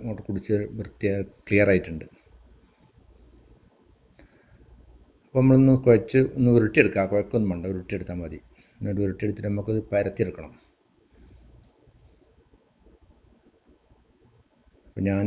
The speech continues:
ഈ പറഞ്ഞു വരുന്നത് എന്താണെന്നുള്ളത് നിങ്ങൾക്ക് മനസ്സിലാവുന്നുണ്ടല്ലോ അല്ലേ? ചെറിയ കേക്ക്,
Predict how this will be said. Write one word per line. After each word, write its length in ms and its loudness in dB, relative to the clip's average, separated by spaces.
ഈ 60 2
പറഞ്ഞു 320 2
വരുന്നത് 300 2
എന്താണെന്നുള്ളത് 480 -2
നിങ്ങൾക്ക് 280 -6
മനസ്സിലാവുന്നുണ്ടല്ലോ 760 -6
അല്ലേ? 140 -10
ചെറിയ 320 4
കേക്ക്, 240 -2